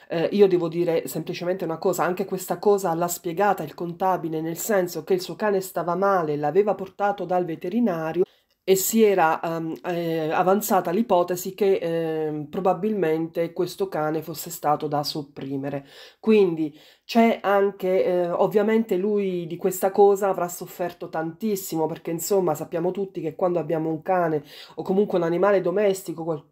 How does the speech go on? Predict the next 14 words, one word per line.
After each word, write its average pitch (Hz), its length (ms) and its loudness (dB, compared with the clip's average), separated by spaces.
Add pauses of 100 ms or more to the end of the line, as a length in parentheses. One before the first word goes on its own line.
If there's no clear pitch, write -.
(100)
qualunque 202 400 2
esso 170 320 -4
sia, 185 340 -2
insomma, 156 440 -4
quando, 180 520 0 (320)
ehm, 170 300 0
viene 190 220 6
il 175 100 -2
tempo 185 320 -2
di 160 80 -8
lasciarla 180 500 0
andare 180 480 2
si 180 220 -10
soffre, 175 600 -2